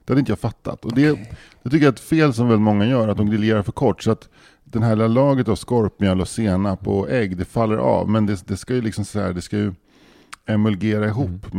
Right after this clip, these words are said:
Speaker 1: med fettet.
Speaker 2: Mm.
Speaker 1: Man ska se hur fettet börjar bubbla, så man ska köra ganska högt upp i ugnen på grill och inte vara rädd för att det blir lite svart.
Speaker 2: Oh,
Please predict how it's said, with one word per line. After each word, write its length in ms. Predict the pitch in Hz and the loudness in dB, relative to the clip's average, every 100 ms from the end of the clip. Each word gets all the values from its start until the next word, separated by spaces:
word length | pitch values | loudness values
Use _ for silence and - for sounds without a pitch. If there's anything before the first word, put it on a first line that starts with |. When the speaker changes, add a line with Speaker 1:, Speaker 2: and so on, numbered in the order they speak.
| 90 | -4
Speaker 1:
med 220 | 82 82 - _ | -6 -10 -18 _
fettet. 460 | - 92 - - - - - | -10 -8 -10 -18 -20 -18 -10
Speaker 2:
Mm. 180 | 101 85 - _ _ | -10 -10 -16 _ _
Speaker 1:
Man 120 | 107 | -6
ska 140 | 107 120 | -4 -6
se 300 | - 139 127 | -4 0 2
hur 260 | 113 107 - - | 2 0 -4 -6
fettet 360 | 127 - 117 90 | -6 -4 -8 -4
börjar 180 | 104 | -4
bubbla, 280 | 92 107 104 | -2 -2 -2
så 80 | 101 | -4
man 100 | 110 | -6
ska 100 | 101 | -4
köra 160 | 113 113 | -4 -2
ganska 380 | 127 117 - | -2 -2 -2
högt 280 | 120 110 - | -2 -2 -2
upp 160 | 101 101 | -4 -2
i 20 | |
ugnen 240 | 92 80 | -2 -4
på 100 | 78 | -8
grill 380 | 87 95 98 92 - _ _ _ _ _ - | -2 -2 -2 -8 -14 _ _ _ _ _ -2
och 140 | 113 | 0
inte 160 | 101 95 | 2 2
vara 120 | 101 | 0
rädd 140 | 90 | 0
för 80 | 90 | -6
att 40 | |
det 60 | 82 | -8
blir 100 | 92 | -8
lite 140 | 87 | -6
svart. 460 | 92 - - - - _ _ - - - _ _ _ _ | -8 -10 -12 -18 -20 _ _ -20 -20 -20 _ _ _ _
Speaker 2:
Oh, 100 | - | -18